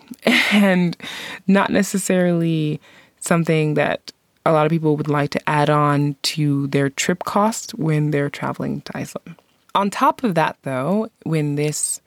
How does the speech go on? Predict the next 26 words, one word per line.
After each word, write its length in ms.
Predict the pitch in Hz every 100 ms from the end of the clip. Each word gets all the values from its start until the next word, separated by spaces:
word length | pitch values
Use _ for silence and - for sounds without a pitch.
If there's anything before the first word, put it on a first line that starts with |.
| -
announcement 460 | 170 160 185 190
was 180 | 160 156
made 300 | 156 156 156
about 200 | 147 139
the 80 | -
country 680 | 156 147 - 139 139 139 -
opening 360 | 147 151 139
up 240 | 135 139 -
on 200 | 139 139
June 220 | 143 139
fifteenth, 540 | 160 - - 143 247 - _ _ _ _ _ _ _
Birna 600 | 196 226 - 240 226 233 -
Ósk 460 | 160 185 - - - -
Einarsdóttir, 960 | 156 147 147 - - 143 - 160 208 - _ _ _ _
Chief 260 | - 240 262
Sales 340 | 165 151 156
and 100 | 151
Customer 320 | 156 180 208
Experience 560 | 175 - - 180 202 185
Officer 440 | 151 147 - 147
at 200 | - -
Iceland 340 | - 151 220 156
Air, 280 | 143 139 147
said 280 | - 175 160
that, 340 | 160 - -
quote, 420 | - 196 190 -